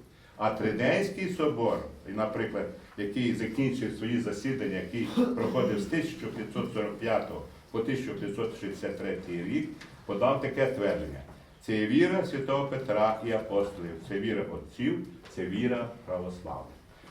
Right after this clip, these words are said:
Слово православний має відношен-, відношення до віри, пам'ятайте собі, а не до, а не до назви церкви.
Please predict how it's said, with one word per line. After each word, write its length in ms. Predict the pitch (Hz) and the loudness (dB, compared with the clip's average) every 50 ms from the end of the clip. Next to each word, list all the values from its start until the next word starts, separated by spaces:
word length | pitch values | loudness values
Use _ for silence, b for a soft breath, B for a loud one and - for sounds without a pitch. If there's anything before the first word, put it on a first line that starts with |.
| B B - | B B 2
Слово 300 | 127 139 147 156 156 156 | 4 4 6 6 4 2
православний 640 | - 127 123 120 120 120 - 139 151 156 156 147 135 | 2 2 2 2 2 2 2 4 4 4 4 4 4
має 340 | 127 127 131 135 135 131 127 | 2 2 4 4 4 4 4
відношен-, 640 | 123 117 107 98 107 117 120 123 120 - 123 113 110 - - 104 | 4 2 0 0 0 2 2 2 2 2 -2 -4 -4 -4 -8 -8
відношення 640 | 104 104 98 113 123 123 123 120 113 113 110 101 101 92 - | -8 -6 -4 0 0 0 0 0 -2 0 0 0 0 -2 0
до 280 | - 117 123 135 139 - - - 82 82 | 2 2 4 4 2 0 -2 -8 -10 -6
віри, 680 | 90 98 113 117 120 120 113 - - 101 104 101 - - - - - | -4 -2 0 0 0 0 -2 -2 -2 -2 -2 -2 -2 -4 -6 -8 -4
пам'ятайте 540 | 95 92 90 90 87 90 92 - - - - - | -4 -4 -2 -2 -2 -2 -2 -2 -2 -6 -10 -12
собі, 180 | - 82 78 - - - - B B B B B B | -12 -12 -12 -12 -14 -16 -18 B B B B B B
а 100 | 107 107 | 0 0
не 120 | 104 107 | 2 2
до, 180 | 98 104 107 101 98 - - | 2 2 2 0 0 -2 -2
а 160 | - 113 113 113 | 0 0 2 4
не 200 | 120 135 139 131 | 4 4 4 4
до 180 | 123 120 120 | 4 2 2
назви 440 | 117 113 117 117 110 - - 104 98 | 4 4 2 2 2 0 -2 -4 -4
церкви. 580 | 95 - 113 110 113 113 110 107 - - 82 | -2 0 0 2 2 2 0 -2 -6 -8 -8